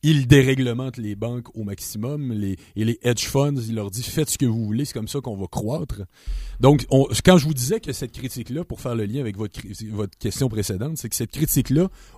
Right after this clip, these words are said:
aujourd'hui, dans l'espace public, à tout le moins, porte davantage sur les conséquences que sur les causes. Donc, vous avez des phénomènes extrêmement différents, comme Trump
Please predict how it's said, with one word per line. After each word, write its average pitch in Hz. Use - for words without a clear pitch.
aujourd'hui, 139
dans 147
l'espace 147
public, 120
à 104
tout 120
le 117
moins, 139
porte 120
davantage 131
sur 117
les 113
conséquences 120
que 113
sur 101
les 95
causes. 95
Donc, 135
vous 131
avez 147
des 139
phénomènes 151
extrêmement 151
différents, 123
comme 98
Trump 123